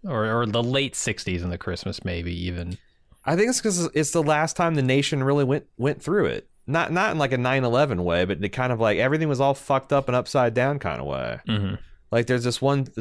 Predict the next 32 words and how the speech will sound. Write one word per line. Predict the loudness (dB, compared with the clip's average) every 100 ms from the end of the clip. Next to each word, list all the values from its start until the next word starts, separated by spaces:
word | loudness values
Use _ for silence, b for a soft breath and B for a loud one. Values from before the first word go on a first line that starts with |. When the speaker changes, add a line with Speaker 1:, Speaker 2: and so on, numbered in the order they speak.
| -6
Speaker 2:
part | 0 2 4
where | 2
a | 2
character | 2 0 0 -2
succinctly | -4 -4 -4 -4 -2 -2
sums | 0 0 0 2
up, | 2 2
it's | -2 0
like, | 0 0
you | -2
know, | 0 -2
this, | -4 -6
what | -4 -4
this | -6 -8 -4
world's | -2 0 0
on | -2
fire. | 0 2 2 2
It |
doesn't | 2 0 0
make | 0 0
sense. | -2 -2 -2 -6
We're | -4 -4
sending | -4 -4 -2 -2 -2 -2
the | -2 -2
poor | 0 0
kids | 0 -2 0 0
over | 0 0
here | 0 0 0
to | -2
be | -4 -4
killed, | -2 0 0 0
and | -4 -6